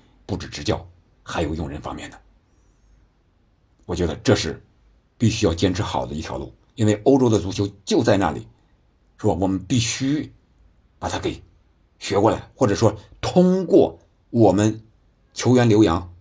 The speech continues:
提高球员的个人能力。然后再一个就是扎扎实实的学习日本足球到底是怎么发展的。这么多年，二三十年的时间，他从打不过中国，到现在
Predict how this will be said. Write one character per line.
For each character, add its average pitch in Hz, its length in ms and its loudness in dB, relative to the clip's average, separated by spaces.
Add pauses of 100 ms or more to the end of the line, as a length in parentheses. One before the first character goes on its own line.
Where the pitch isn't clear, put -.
(260)
提 - 180 -4
高 98 340 0
球 - 240 -8
员 85 80 -2
的 76 100 -8
个 - 200 4
人 78 100 -4
能 67 160 -6
力。 65 160 -12 (680)
然 82 140 -4
后 90 80 -2
再 90 240 2
一 67 100 -4
个 71 140 -6
就 71 100 -8
是 - 160 -12 (240)
扎 - 220 -6
扎 - 180 -8
实 - 220 -10
实 - 160 -10
的 73 100 -12
学 - 180 -12
习 76 140 -12
日 85 220 -8
本 64 200 -10 (440)
足 170 140 -6
球 - 260 -8
到 - 240 0
底 - 100 -10
是 - 100 -8
怎 - 120 -14
么 - 80 -18
发 - 140 -8
展 - 180 -12
的。 - 60 -20 (640)
这 123 120 0
么 92 100 -2
多 82 140 0
年， 78 260 -6 (440)
二 110 200 6
三 107 240 2
十 - 220 -2
年 90 160 2
的 87 40 0
时 87 160 -6
间， 80 240 -6 (1200)
他 - 160 -2
从 98 200 -4
打 - 280 -6
不 - 80 -6
过 107 140 2
中 87 180 0
国， 65 240 -6 (640)
到 101 140 2
现 104 220 0
在 90 200 2